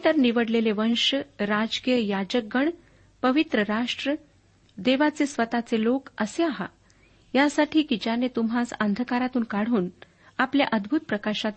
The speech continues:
पाचारण केले, त्याचे गुण तुम्ही प्रकाशित करावे." आता आपण बहात्तराव्या स्तोत्राचा अभ्यास करूया. राजा व त्याचे राज्य यांच्या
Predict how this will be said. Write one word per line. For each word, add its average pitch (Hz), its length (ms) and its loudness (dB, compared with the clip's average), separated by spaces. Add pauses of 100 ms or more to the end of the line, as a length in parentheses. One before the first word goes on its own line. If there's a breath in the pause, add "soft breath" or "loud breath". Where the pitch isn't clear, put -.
पाचारण 220 500 -2
केले, 240 180 0
त्याचे 202 300 -4
गुण 226 360 0
तुम्ही 208 180 0
प्रकाशित 202 520 -6 (100)
करावे." 196 320 -6 (920 soft breath)
आता - 200 2
आपण 190 280 0 (460 soft breath)
बहात्तराव्या 277 680 2
स्तोत्राचा 202 640 -4
अभ्यास 190 380 -4
करूया. 196 320 -4 (800 soft breath)
राजा 262 380 2
व 262 100 2
त्याचे 202 360 0
राज्य 247 500 0
यांच्या 208 440 0